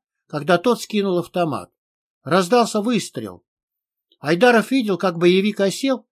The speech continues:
и изо рта его потекла густая черная лава. «Теряешь квалификацию, татарин»,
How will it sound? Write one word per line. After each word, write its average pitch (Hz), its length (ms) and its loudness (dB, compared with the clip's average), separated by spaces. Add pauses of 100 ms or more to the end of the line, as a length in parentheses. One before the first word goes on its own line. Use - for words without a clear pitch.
(280)
и 190 220 2
изо 180 200 2
рта 254 260 0
его 139 340 0
потекла 180 480 -2
густая 185 460 -2
черная 180 460 -2
лава. 120 420 -2 (640)
«Теряешь 247 420 4
квалификацию, 214 800 -2
татарин», 156 600 -2